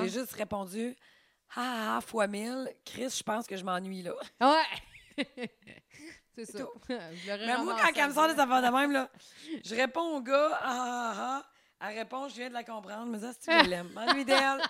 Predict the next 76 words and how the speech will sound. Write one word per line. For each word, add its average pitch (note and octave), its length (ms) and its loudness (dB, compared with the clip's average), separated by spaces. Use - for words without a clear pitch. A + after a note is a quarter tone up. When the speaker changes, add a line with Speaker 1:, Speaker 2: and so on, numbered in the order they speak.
Speaker 2:
<laughs> D4+ 200 -6
Speaker 1:
Là, E4+ 220 12
je E4 80 0
m'ennuie C4 480 4
d'elle, A#3 380 4
là. G3 140 0
Speaker 2:
Je F4 260 -6
suis - 240 -12
pas F#4+ 80 6
des G4+ 80 12
fois C#4+ 200 10
Speaker 1:
Fait D4+ 60 10
que D4 60 2
là, D#4+ 100 8
on - 20 10
va F4 120 6
Speaker 2:
tout D#4 40 4
Speaker 1:
finir E4 260 -2
Speaker 2:
ben C4 180 8
Speaker 1:
le B3+ 80 8
podcast C#4 280 4
Speaker 2:
vite. E4+ 120 -10
Speaker 1:
parce - 120 -12
que - 80 -14
ça G#3 40 -10
fait A3+ 100 -12
crissement C4+ 360 -4
longtemps, C4+ 300 0
Speaker 2:
Ouais. D4 80 -2
Speaker 1:
puis B3+ 120 4
on A3 80 6
va A3+ 120 6
finir C#4 260 -4
notre, B3+ 160 -2
Speaker 2:
Mais F3 80 -4
je F#3 40 0
suis - 80 -6
très C4 120 2
Speaker 1:
notre A3+ 160 6
bouteille G#3+ 160 8
Speaker 2:
attachante. B3 280 8
Speaker 1:
de C4+ 60 2
vin A#3+ 140 2
en G#3 60 0
étant G#3 200 -4
crampé G#3+ 300 -8
parce A#3 140 -8
que G3+ 80 -8
je F3+ 40 -12
m'ennuyais - 260 -12
d'elle. - 180 -14
Speaker 2:
Hey, A3 640 -4
ben, G3+ 180 -4
je - 120 -14
con-, B3+ 200 -10
ben, F#3+ 220 -6
en D#3+ 60 -12
tout - 80 -20
cas. D#3+ 60 -10
Speaker 1:
Garde B3 200 6
Speaker 2:
Hey, G4 100 0
on D#4 40 0
Speaker 1:
tes, A#3 260 4
Speaker 2:
a - 40 4
Speaker 1:
euh, G3+ 100 4
Speaker 2:
fait, D#4 80 -12
euh, B3 180 -8
on A3 40 -12
a G#3+ 40 -14
fait C4 160 -14
combien E4+ 160 -10
de E4+ 60 -12
temps, B4+ 460 -18
là ? - 60 -4
Speaker 1:
une A#3+ 80 -6
cinquante-trois. G3+ 600 -6